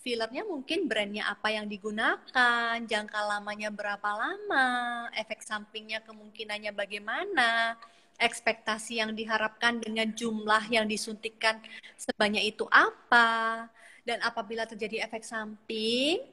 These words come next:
apakah sudah ada penanganannya, apakah dokter bisa menanganinya gitu. Itu juga merupakan salah satu yang membuat kita merasa aman gitu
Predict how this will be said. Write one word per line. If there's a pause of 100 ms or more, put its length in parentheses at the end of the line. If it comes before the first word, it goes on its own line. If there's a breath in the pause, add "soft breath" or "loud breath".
(320 soft breath)
apakah
sudah
ada
penanganannya,
apakah
dokter
bisa
menanganinya
gitu.
Itu
juga (320 loud breath)
merupakan
salah
satu
yang
membuat
kita
merasa
aman
gitu